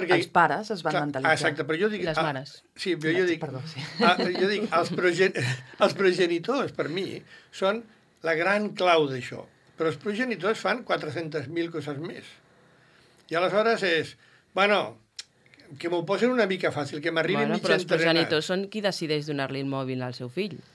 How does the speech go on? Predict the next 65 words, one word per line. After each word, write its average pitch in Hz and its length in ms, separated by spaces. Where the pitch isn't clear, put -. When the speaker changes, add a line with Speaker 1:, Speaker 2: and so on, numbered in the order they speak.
Speaker 1:
Bueno, 196 240
jo 196 100
ho - 20
sé 196 140
per 160 140
mandra, 170 380
Speaker 3:
Ah. - 140
Speaker 1:
però, 165 160
però 165 160
moltes 156 280
vegades 170 300
és 208 80
per - 180
mandra, 156 120
Speaker 3:
Vull 160 80
dir, 156 180
Speaker 1:
eh? 151 80
Speaker 3:
jo 156 220
li 180 140
dono 185 260
el 165 80
mòbil 170 340
si 165 260
jo 160 120
sé 165 240
que 196 160
podrà 160 260
fer 147 140
un 143 60
bon 139 160
ús, 208 180
si 151 100
no, 143 260
no 180 160
li 190 100
dono. 165 280
Speaker 1:
Clar, 131 260
clar, 139 320
però 143 200
Speaker 3:
I 170 40
això 151 240
també 151 680
les 151 180
famílies 156 400
han 160 140
de 170 100
ser 185 220
coherents 143 420
amb 131 140
això. 156 340
Jo 147 120
Speaker 1:
Vale. 151 100
Speaker 3:
li 165 60
dono 165 180
el 170 60
mòbil 202 280
i 214 80
després 165 300
que 202 80
la 190 80
institució 175 640
a 170 80
l'escola 180 480
s'encarregui 170 680
de 170 120